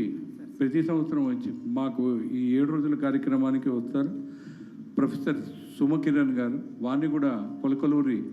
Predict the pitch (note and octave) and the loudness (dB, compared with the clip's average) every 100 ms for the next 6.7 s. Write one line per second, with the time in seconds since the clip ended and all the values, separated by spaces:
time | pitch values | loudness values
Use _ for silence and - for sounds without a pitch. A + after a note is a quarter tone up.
0 | - - - - - - - - - - | -10 -14 -16 -18 -20 -20 -20 -18 -10 2
1 | C#3 D3 D3 C#3+ C3 B2+ A#2 B2+ C#3+ D3 | 4 6 6 4 4 2 2 2 4 4
2 | C#3 C3 B2+ C3+ A#2+ C3 A#2+ B2 A#2 A#2+ | 4 4 2 0 0 0 2 2 2 2
3 | B2 C3 C3 C#3 C#3+ D3+ F#3+ E3+ D#3 D3+ | 2 2 2 4 2 2 2 2 4 6
4 | D3 A#2+ - - - - - - - - | 6 2 0 -8 -12 -14 -16 -18 -14 -10
5 | - - - - - - - - A#2+ C#3 | -10 -12 -16 -20 -20 -20 -20 -8 4 6
6 | D#3 D#3 D3+ C3+ A#2+ C3 D#3 | 8 6 6 6 6 6 6